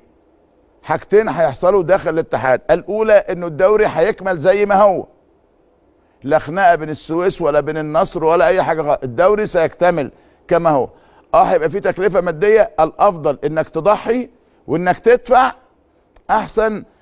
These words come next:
ما في يوم من الأيام يقول لك: "أنت عملت دوري غريب وعملت نظام غريب ما له،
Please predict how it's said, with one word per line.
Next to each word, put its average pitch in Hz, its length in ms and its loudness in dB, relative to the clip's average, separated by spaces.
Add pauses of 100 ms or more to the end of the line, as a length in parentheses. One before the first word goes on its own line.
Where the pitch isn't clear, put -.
ما 135 120 -2
في 135 120 -4
يوم 202 100 2
من 202 80 -4
الأيام 180 320 0
يقول 190 140 -6
لك: 180 160 0
"أنت 151 160 -2
عملت 175 380 0
دوري 185 320 2
غريب 165 400 0
وعملت 143 460 -2
نظام 170 300 -2
غريب 160 360 0
ما 160 180 4
له، 175 400 0